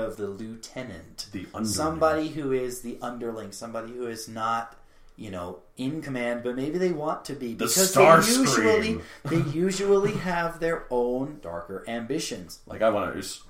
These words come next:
Speaker 1: So why not create some palace intrigue? Use
Speaker 2: Exactly.
Speaker 1: it. If that person goes rogue trying to meet their own goals, it could add a layer to your eventual battle.
Speaker 2: I mean, how many times
Speaker 1: Because
Speaker 2: has
Speaker 1: they're trying to avoid their,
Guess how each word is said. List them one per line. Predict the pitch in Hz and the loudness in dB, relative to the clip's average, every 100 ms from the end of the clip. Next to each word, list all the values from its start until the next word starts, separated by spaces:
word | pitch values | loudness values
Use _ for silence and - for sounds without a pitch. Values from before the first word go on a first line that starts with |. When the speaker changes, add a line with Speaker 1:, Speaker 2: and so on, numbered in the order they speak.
| - | -14
Speaker 1:
So | - 320 | -8 -6
why | 349 427 | -4 -4
not | 453 453 | -4 -2
create | - 415 392 | 2 4 4
some | 392 285 | 4 -2
palace | 370 403 - | -2 -2 -2
intrigue? | 381 - 147 107 85 - - | -4 -2 -2 -2 -6 -18 -4
Use | 156 - | 2 4
Speaker 2:
Exactly. | 190 202 117 | 6 4 0
Speaker 1:
it. | - - - - | -6 -14 -18 0
If | 165 165 151 | 0 0 2
that | 170 - - - | 4 4 0 -4
person | 180 185 202 | -2 0 -2
goes | 156 135 101 | 2 2 2
rogue | 101 101 139 | -2 0 0
trying | 143 127 110 | 0 -2 -2
to | |
meet | 110 117 | -8 -8
their | 107 95 | -8 -8
own | 104 104 | -8 -8
goals, | 95 98 143 | -6 -4 -4
it | 160 | -6
could | - 202 | 0 2
add | 127 127 | 2 -2
a | |
layer | 110 92 98 | -4 -6 -8
to | - 104 | -10 -10
your | 104 104 | -6 -6
eventual | 95 90 - 107 | -6 -10 -10 -8
battle. | 127 147 131 | -2 -2 0
Speaker 2:
I | 165 | 0
mean, | 147 | 2
how | 196 | 2
many | 190 | 4
times | 180 | 4
Speaker 1:
Because | 165 | 4
Speaker 2:
has | 170 165 | 4 6
Speaker 1:
they're | 156 151 | 4 4
trying | 147 143 - | 4 2 2
to | 139 | 0
avoid | 120 123 131 123 | 2 2 2 2
their, | 110 110 101 | 2 2 -2